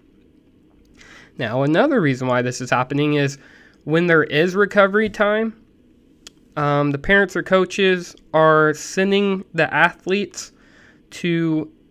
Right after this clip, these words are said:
ineffective, um, methods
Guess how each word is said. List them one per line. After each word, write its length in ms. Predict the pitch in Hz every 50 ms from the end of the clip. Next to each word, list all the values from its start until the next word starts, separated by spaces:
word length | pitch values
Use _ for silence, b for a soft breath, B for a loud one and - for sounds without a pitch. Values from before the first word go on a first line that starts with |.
| _ _ _ _ _ _ _ _ _ _ _ -
ineffective, 920 | 196 202 202 190 - - 180 165 170 - - 165 165 160 156 143 143 - - _ -
um, 480 | 135 131 131 127 127 123 123 123 - _ _ _ _ _ _ _ _ _ _ _ _ -
methods 640 | - 135 160 165 160 156 160 165 156 151 139 139